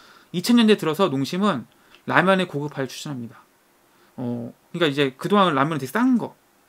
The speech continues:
되게 저렴한 식품이라고만 생각이 들었는데 농심에서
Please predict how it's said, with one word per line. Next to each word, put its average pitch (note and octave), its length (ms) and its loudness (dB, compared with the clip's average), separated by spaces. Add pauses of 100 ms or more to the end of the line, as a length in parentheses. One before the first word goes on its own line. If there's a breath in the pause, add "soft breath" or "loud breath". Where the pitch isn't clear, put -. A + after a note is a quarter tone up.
(400)
되게 D3 180 -4
저렴한 E3+ 680 2
식품이라고만 F#3 600 -2
생각이 F3 320 -4
들었는데 C3 520 -6 (300 soft breath)
농심에서 F#3 680 0